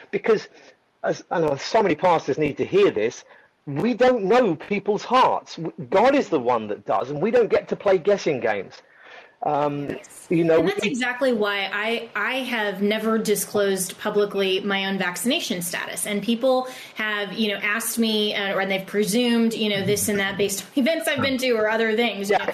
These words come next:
Speaker 2: know, they've presumed that. And the only reason that I haven't is because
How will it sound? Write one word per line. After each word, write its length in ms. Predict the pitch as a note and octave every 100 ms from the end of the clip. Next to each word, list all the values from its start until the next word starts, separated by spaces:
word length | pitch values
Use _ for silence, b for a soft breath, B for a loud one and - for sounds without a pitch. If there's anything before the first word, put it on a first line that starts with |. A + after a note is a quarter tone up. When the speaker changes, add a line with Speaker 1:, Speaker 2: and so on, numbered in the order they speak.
| -
Speaker 2:
know, 180 | - A#3+
they've 120 | A#3
presumed 480 | B3+ A3+ E4+ G4+ A3+
that. 200 | G#3 F3+
And 180 | A#3+ A#3
the 200 | A#3 -
only 380 | C4 E4 F#4 E4+
reason 460 | B3 B3+ A#3 A#3+ A3
that 100 | F#3
I 80 |
haven't 540 | F3+ C4 B3 F3+ - B B B
is 160 | B3 G#3+
because 280 | B3+ C4